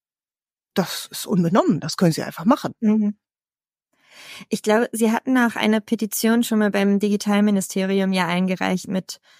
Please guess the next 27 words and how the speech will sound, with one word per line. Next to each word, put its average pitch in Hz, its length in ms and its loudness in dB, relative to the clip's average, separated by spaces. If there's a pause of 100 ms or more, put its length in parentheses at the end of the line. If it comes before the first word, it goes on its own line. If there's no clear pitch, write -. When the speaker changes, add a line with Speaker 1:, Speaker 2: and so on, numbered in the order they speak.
(280)
Speaker 2:
der 202 220 0
Forderung, 190 800 0
dass 185 200 -4
sich - 180 -8
da 180 380 -4 (260)
etwas - 480 -6
ändert. 190 640 0 (340)
Und 180 100 -2
ich 190 140 -6
glaube, 214 400 0
da 214 120 0
stand 214 360 0
auch, 202 200 0
es 202 160 -4
ist, - 280 -8 (320)
also, 185 220 -2
dass 190 180 -8
diese 190 220 -6
Fälle 208 460 0
eine 185 240 -2
Beleidigung 240 800 -2
sind 247 440 -2
häufig 247 560 -4
und 202 260 -2
das 208 180 -6
war's 208 300 -2
dann? 294 160 -8